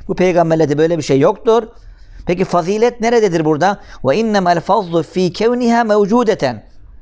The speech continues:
Fazilet kendilerinde bu gücün olması, sümme gamhuha, sonra o gücü kendilerinin kırması. Yani gücüm yettiği halde ben bu işi yapmıyorum. Fazilet buradadır.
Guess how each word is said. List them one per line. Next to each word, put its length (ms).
Fazilet 760
kendilerinde 720
bu 140
gücün 160
olması, 720
sümme 580
gamhuha, 680
sonra 420
o 180
gücü 240
kendilerinin 600
kırması. 640
Yani 340
gücüm 320
yettiği 440
halde 500
ben 200
bu 80
işi 140
yapmıyorum. 540
Fazilet 500
buradadır. 460